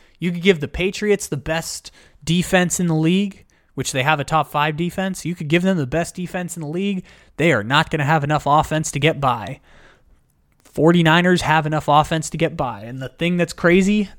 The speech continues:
just like it's been the great exception of the last four seasons, it doesn't matter who the quarterback is. 'Cause if Brock Purdy can give you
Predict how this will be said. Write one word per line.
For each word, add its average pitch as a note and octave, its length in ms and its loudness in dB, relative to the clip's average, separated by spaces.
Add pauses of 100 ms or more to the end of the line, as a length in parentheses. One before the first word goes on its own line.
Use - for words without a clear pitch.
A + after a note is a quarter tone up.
just C#3+ 200 -2
like D#3+ 220 4
it's D#3+ 80 -2
been E3 380 0
the D3 80 2
great C#3+ 260 2
exception D#3+ 540 -2
of E3+ 80 0
the D3 80 0
last D3+ 280 4
four D#3+ 200 2
seasons, F3+ 400 0
it - 100 -6
doesn't C3+ 260 0
matter D3+ 280 4
who E3 100 6
the D#3+ 80 4
quarterback A2+ 540 -4
is. - 340 -6 (640)
'Cause A#2 160 -8
if A2 100 -10
Brock D3+ 280 2
Purdy E3 260 2
can D3 140 -6
give D#3+ 200 4
you F3+ 220 4